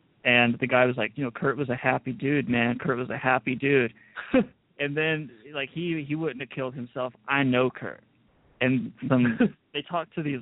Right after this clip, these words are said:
Speaker 1: these old people that lived across the street from Kurt Cobain's principal's <laughs> house.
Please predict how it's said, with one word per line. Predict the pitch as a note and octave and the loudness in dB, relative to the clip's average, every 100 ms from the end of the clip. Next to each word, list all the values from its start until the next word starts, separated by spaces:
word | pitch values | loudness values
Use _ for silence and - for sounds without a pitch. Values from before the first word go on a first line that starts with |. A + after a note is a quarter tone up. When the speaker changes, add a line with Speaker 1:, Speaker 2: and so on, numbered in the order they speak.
| - | -8
Speaker 1:
these | C#3+ B2 _ | -8 -8 _
old | A#2+ B2+ C#3 B2+ - | -4 2 2 2 -4
people | D3+ D#3+ D#3+ | -6 -2 -2
that | C#3+ C3 | -2 -4
lived | C3+ C3+ | -4 -4
across | - C3+ C3+ | -2 -2 -2
the | C3+ - | -8 -10
street | - C#3+ C3+ - - | 0 2 2 -4 -2
from | C3 A#2+ A#2 A2+ A2+ _ _ _ - | 2 4 4 0 -2 _ _ _ 0
Kurt | D3+ - | 0 4
Cobain's | C3+ C3 B2+ B2 - | 2 4 4 2 -6
principal's | - C3+ - D3+ D3 C#3 - | -4 -2 -2 -4 -2 -2 -2
<laughs> | - | 0
house. | D3+ C#3 | 0 0